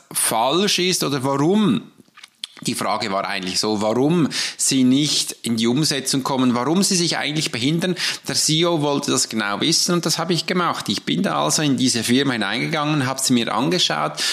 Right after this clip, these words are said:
und fand's echt spannend. Die viele Menschen, denen war gar nicht klar, dass sie eine Positionierung gestalten können, und zwar jeder einzelne Mensch.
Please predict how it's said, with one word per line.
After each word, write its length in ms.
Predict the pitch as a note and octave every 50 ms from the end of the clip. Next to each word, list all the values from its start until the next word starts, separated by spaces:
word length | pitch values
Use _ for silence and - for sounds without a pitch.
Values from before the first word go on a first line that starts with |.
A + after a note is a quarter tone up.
| - - -
und 120 | B2+ -
fand's 360 | - - C3 B2+ B2 - - -
echt 340 | - D3 D3 D3 - - -
spannend. 500 | - - - C3+ C#3+ C#3+ C3+ G2+ - - - - - - - -
Die 80 | C3+
viele 320 | A2+ - - E3+ F#3 G3 E3+
Menschen, 400 | D#3 D3+ D#3+ D3+ - - D3 -
denen 240 | - C#3 B2+ B2 A#2
war 140 | A2+ A2
gar 360 | G#2+ - G2 G2+ A#2+ C#3+ E3 E3+
nicht 380 | E3+ D3 B2+ G#2 - - -
klar, 540 | - - C3 D3 D3+ C#3 B2 C3+ D#3 F#3 F#3+ - - - - - -
dass 420 | B2+ A#2+ B2 - - - - -
sie 480 | - E3 F#3 G3+ A3 A3 F#3+ A2+ F2 D2+ - - - - - _ _ _ _ -
eine 260 | A2+ A#2 A#2 A#2 A2
Positionierung 920 | G#2 B2+ A#2 G2+ F#2+ - - - A#2+ A#2 A#2+ B2+ C#3 D#3 D#3 E3 D#3+ C#3+ A#2+
gestalten 640 | B2 G#2 - - - G#2+ G#2 A2 G#2+ - A2+ G#2 -
können, 380 | - C#3 C#3+ D#3+ F3+ F3+ D3+
und 160 | G#2+ G#2+ - -
zwar 180 | A2+ G2 F#2+
jeder 500 | F#2+ G2 G#2 A2+ B2+ C#3+ C#3+ A#2+ - -
einzelne 600 | G#2 A2 A#2 B2+ B2+ - - - A#2+ A2 G#2 G2+
Mensch. 440 | G2+ G#2+ A2+ B2+ C#3 C#3 A2+ - -